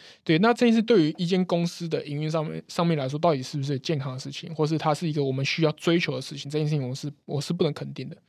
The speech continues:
对，但是我们现在对于订阅制的状况来说的话，因为会觉得说，呃，以中文市场世界来说，这件事情还没有那么普及，我们也不知道这件事的天花板在哪边。我只知道说得到非常赚钱，<laughs> 但是这件事情会不会移植出得到以外，中国以外，我觉得这件事我也不能当很肯定。所以我们现在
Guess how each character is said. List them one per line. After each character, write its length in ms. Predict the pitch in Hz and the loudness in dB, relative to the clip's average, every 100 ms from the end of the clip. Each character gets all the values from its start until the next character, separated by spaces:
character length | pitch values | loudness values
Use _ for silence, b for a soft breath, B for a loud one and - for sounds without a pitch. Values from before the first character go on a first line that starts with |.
| _ _ | _ _
对， 140 | - 143 | 0 4
但 160 | 208 | 6
是 60 | 240 | 6
我 40 | |
们 80 | 170 | 6
现 160 | 147 185 | 4 4
在 140 | 185 | 6
对 160 | 170 170 | 6 4
于 40 | |
订 120 | 160 165 | 6 6
阅 120 | 156 | 4
制 160 | - | 2
的 160 | 147 127 | -2 0
状 200 | 196 170 | 2 2
况 220 | 170 156 | 4 2
来 100 | 131 | 0
说 160 | 131 143 | -2 -2
的 40 | |
话， 120 | 143 151 | 0 4
因 100 | 175 | 4
为 140 | 185 | 6
会 120 | 170 | 4
觉 200 | 180 143 | 2 0
得 40 | 135 | -2
说， 340 | - 139 139 - b | -2 -2 -4 -8 b
呃， 240 | 170 147 156 | 0 0 0
以 140 | 143 | -2
中 260 | - 202 202 | 2 4 6
文 160 | 147 | 4
市 160 | - 175 | 2 -2
场 180 | 135 139 | -2 -6
世 200 | - 147 | -4 -2
界 140 | 139 | -2
来 140 | 139 | -2
说， 240 | 135 139 135 | -6 -6 -4
这 140 | - | 2
件 120 | 190 185 | 4 4
事 120 | 175 | 0
情 120 | 143 | -2
还 80 | 143 | 0
没 100 | 143 | 2
有 60 | |
那 40 | 139 | 2
么 80 | 139 | 0
普 200 | - 147 | -6 -14
及， 220 | - 156 _ _ _ | -14 -14 _ _ _
我 80 | 160 | 2
们 80 | 185 | 4
也 40 | |
不 40 | 175 | 6
知 60 | |
道 60 | 170 | 4
这 120 | 175 | 4
件 40 | |
事 120 | 165 156 | 4 2
的 60 | |
天 140 | - 139 | 2 0
花 120 | 143 | 0
板 120 | 135 | -2
在 120 | 131 | -6
哪 120 | 131 | -6
边。 160 | - - - _ | -8 -10 -14 _
我 160 | 196 190 | 2 2
只 160 | 160 | 2
知 60 | 156 | 4
道 140 | 175 | 4
说 160 | 170 156 | 4 2
得 200 | - 143 | 4 4
到 120 | 156 | 4
非 140 | 147 | 4
常 100 | 151 | 2
赚 160 | 151 170 | 0 -2
钱， 240 | - 160 165 - | -2 -4 -6 -10
<laughs> 160 | - - | -6 -2
但 120 | 185 | 2
是 120 | 214 | 2
这 120 | 208 | 4
件 60 | 196 | 4
事 120 | 240 | 4
情 160 | 175 147 | 2 4
会 60 | |
不 60 | 175 | 4
会 80 | 151 | 4
移 240 | 139 147 | 2 -4
植 200 | 151 143 | -4 -4
出 280 | 131 147 143 | -2 -2 -2
得 200 | 147 127 | -4 -2
到 200 | 147 139 | 0 0
以 80 | - | -2
外， 180 | 139 135 | -6 -4
中 180 | 160 | -2
国 160 | 151 135 | -2 -4
以 120 | 135 | -6
外， 180 | 139 123 | -6 -6
我 180 | 135 143 | -4 0
觉 120 | 160 | 2
得 60 | 160 | 2
这 100 | 170 | 2
件 40 | |
事 80 | 156 | 0
我 120 | 135 | -2
也 60 | 131 | -4
不 100 | 143 | -6
能 100 | 127 | -4
当 180 | 131 131 | -6 -6
很 100 | 135 | -10
肯 140 | 139 143 | -10 -10
定。 120 | 135 | -10
所 140 | 147 180 | 2 4
以 40 | |
我 40 | |
们 100 | 180 | 4
现 160 | 139 175 | 2 4
在 240 | 175 156 | 4 4